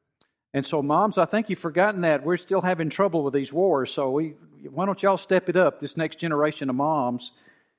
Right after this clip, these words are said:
here, and help us, uh, with this thing. Uh, she wrote, uh, actually, Julia Ward Howe wrote a Mother's Day proclamation in eighteen seventy,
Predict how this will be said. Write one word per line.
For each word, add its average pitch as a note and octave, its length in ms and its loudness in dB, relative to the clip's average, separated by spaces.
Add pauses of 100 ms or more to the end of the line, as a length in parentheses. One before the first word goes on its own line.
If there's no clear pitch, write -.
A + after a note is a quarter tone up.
(220)
here, C#3 280 2
and A#2+ 340 -4
help F3 280 -2
us, - 460 -6
uh, A#2+ 380 -8
with C#3 260 -4
this C3 220 -4
thing. A#2 360 -6 (320)
Uh, D#3+ 200 2 (100)
she A#3 380 0
wrote, F#3 760 2
uh, C#3+ 280 -4 (260)
actually, D#3+ 480 -2
Julia E3+ 480 0
Ward D3 320 0
Howe D3 560 -2
wrote C#3 380 0
a B2 100 -2
Mother's E3 500 -2
Day D3+ 460 0 (960)
proclamation D3 1000 0 (580)
in C#3 160 0
eighteen F3+ 480 0
seventy, B2 680 -2